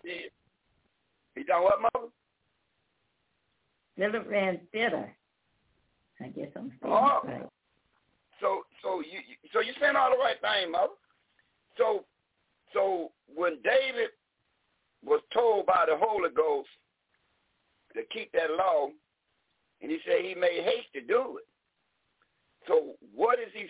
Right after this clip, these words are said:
Speaker 1: saying according to Habakkuk? And haste mean to do what on keeping the law?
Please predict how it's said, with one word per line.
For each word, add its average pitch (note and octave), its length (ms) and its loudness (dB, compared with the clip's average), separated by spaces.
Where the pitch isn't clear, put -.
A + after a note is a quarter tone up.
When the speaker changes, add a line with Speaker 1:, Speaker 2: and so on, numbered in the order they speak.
Speaker 1:
saying G3 400 2
according E3+ 460 2
to D3+ 240 2
Habakkuk? G3 500 0
And E3+ 840 0
haste - 340 -2
mean E3+ 260 -2
to D3 80 -10
do D#3 180 0
what C#3+ 300 0
on C3 240 -6
keeping C3 240 -12
the C3+ 60 -6
law? C#3 200 0